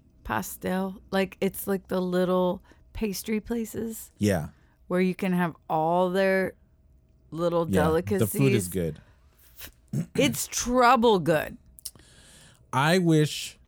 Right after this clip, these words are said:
Speaker 2: well, I should probably ask for, you should probably ask Fabricio this. Where is his favorite place
Speaker 1: <laughs> My
Speaker 2: to
Speaker 1: mouth.
Speaker 2: get mortadella?
Speaker 1: My mouth is watering, really.
Speaker 2: <laughs>
Speaker 1: Well, there's a place called the Quitanda.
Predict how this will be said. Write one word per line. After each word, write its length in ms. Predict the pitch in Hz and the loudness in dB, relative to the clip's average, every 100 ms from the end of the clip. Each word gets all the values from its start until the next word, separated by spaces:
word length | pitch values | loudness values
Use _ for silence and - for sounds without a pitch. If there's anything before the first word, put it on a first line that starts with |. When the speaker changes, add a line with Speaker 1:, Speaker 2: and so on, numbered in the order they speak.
| _ _ _ - | _ _ _ 0
Speaker 2:
well, 160 | 156 | 2
I 120 | 147 | 4
should 180 | 170 190 | 0 0
probably 240 | 180 175 143 | 0 4 4
ask 240 | 127 - | 2 -2
for, 120 | 120 | -2
you 160 | 101 110 | 0 0
should 140 | 123 139 | -2 -2
probably 260 | 127 110 | 0 2
ask 180 | 101 - | 0 -2
Fabricio 520 | 98 90 101 - 85 | -4 -2 -4 -2 -4
this. 300 | 80 69 - - _ _ | -4 -8 -12 -18 _ _
Where 240 | 107 139 | 2 2
is 160 | 151 127 | 2 0
his 220 | 131 113 | -4 -6
favorite 440 | - 120 117 113 - | -4 -2 0 -2 -4
place 380 | - 107 - - - - | -2 0 -2 -8 -12 -14
Speaker 1:
<laughs> 240 | _ - | _ -4
My 60 | 214 | -2
Speaker 2:
to 60 | |
Speaker 1:
mouth. 80 | 123 | 0
Speaker 2:
get 200 | 123 87 | 0 0
mortadella? 760 | 104 107 107 87 90 92 80 - - - | -2 -2 -2 -4 -2 -2 -4 -10 -16 -6
Speaker 1:
My 240 | 185 180 | -2 -2
mouth 380 | 175 156 151 - | -2 -4 -6 -10
is 160 | - - | -16 -10
watering, 600 | - - 143 - - - | -8 -2 -2 -2 -4 -12
really. 600 | - - - 110 - - - - - - - | -12 -14 -14 -16 -4 -4 -2 -2 -2 -4 -2
Speaker 2:
<laughs> 100 | 226 | 4
Speaker 1:
Well, 200 | 247 214 | 6 6
there's 280 | 214 285 392 | 6 4 4
a 80 | |
place 340 | 269 254 285 - | 2 4 2 2
called 260 | - 262 214 | 2 2 2
the 80 | |
Quitanda. 760 | 208 220 202 202 240 233 143 190 | 0 -4 2 4 6 4 0 -4